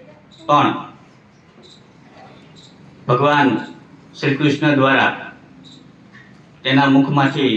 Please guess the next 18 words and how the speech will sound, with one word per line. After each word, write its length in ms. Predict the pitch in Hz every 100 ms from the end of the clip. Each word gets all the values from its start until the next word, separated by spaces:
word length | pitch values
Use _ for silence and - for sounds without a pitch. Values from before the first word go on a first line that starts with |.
| 104 -
નીકળેલી 520 | 127 139 143 135 123
અમૃત 320 | 127 135 131
વાણી 380 | 113 117 120 95 - - - - - - - -
એટલે 300 | 123 143 127
ગીતા. 380 | 107 107 - - - - - - - - - - - - - - - - _ - - 135
ગીતા 380 | 160 185 180 165 165 - - - - -
એક 160 | 170 190 170
ગીત 200 | 165 208 196
સ્વરૂપે 400 | 156 151 - 110 -
છે, 120 | 101
ભગવાને 420 | 95 123 147 160 151
ગાયેલું 440 | 131 147 156 160
એક 120 | 143 131 127
ગીત 240 | 156 151 123
છે 100 | - - - -
અને 200 | 123 113
ગીત 240 | 117 165 180 165
છે 200 | 170